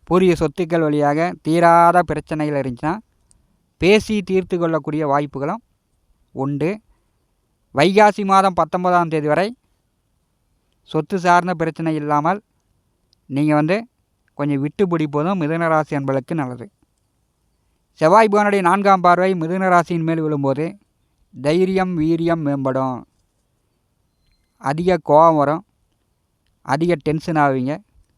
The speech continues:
கொஞ்சம் கண்ட்ரோல் பண்ணிக்கணும். கொஞ்சம் தன்மையா விட்டு கொடுத்து போவது மிதுன ராசி அன்பர்களுக்கு நல்லது.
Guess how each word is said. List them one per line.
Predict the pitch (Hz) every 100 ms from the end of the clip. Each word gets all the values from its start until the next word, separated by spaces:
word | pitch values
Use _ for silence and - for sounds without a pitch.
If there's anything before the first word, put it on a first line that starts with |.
| _ _ _ _ _ _
கொஞ்சம் | 139 147 160
கண்ட்ரோல் | 143 151 165 147
பண்ணிக்கணும். | 139 127 143 202 _ _ _ _ _ _ _ -
கொஞ்சம் | 156 147
தன்மையா | 156 180 185 185 185
விட்டு | 185 143 175
கொடுத்து | 170 156 160
போவது | 147 143 147
மிதுன | 175 143 165 165
ராசி | 151 147 143
அன்பர்களுக்கு | 131 131 131
நல்லது. | 123 127